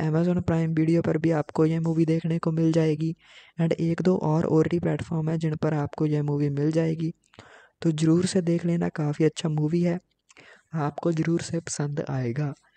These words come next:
आज का मूवी रिव्यू अच्छा लगा हो तो वीडियो को लाइक कर देना, चैनल को भी सब्सक्राइब ज़रूर से कर देना। तो मूवी रिव्यू की एक और नई वीडियो में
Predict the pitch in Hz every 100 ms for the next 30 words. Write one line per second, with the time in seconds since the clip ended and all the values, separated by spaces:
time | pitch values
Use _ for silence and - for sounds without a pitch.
0 | _ - 147 151 - 185 170 170 170 170
1 | 170 170 - 151 156 151 160 160 160 151
2 | 156 156 143 156 - 165 160 165 165 156
3 | 151 156 156 160 156 - - 156 160 151
4 | 143 143 - 151 147 135 139 135 147 170
5 | _ _ - - - _ - 151 147 151
6 | 160 175 160 165 165 180 - _ - 151
7 | 147 147 156 147 156 151 147 147 143 143
8 | 143 139 135